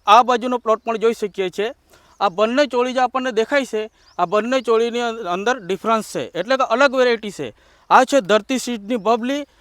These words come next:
અને આ છે ધરતી સીડની ડી ડી જી એલ પિસ્તાલીસ, બરાબર? તો આ આપણે જોઈ શકીએ કે પહેલાં તો આપણે નજર મારીશું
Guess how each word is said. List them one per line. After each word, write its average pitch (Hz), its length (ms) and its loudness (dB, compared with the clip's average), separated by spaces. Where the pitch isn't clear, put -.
અને 196 160 0
આ 220 220 6
છે 254 260 -2
ધરતી 202 420 -2
સીડની 220 320 -8
ડી 196 140 -10
ડી 214 160 -10
જી 185 140 -12
એલ 220 180 0
પિસ્તાલીસ, 202 640 -2
બરાબર? 254 380 2
તો 226 60 6
આ 233 320 8
આપણે 269 200 2
જોઈ 254 180 0
શકીએ 262 320 -2
કે 254 100 0
પહેલાં 233 480 2
તો 254 80 6
આપણે 240 200 6
નજર 214 300 6
મારીશું 247 460 0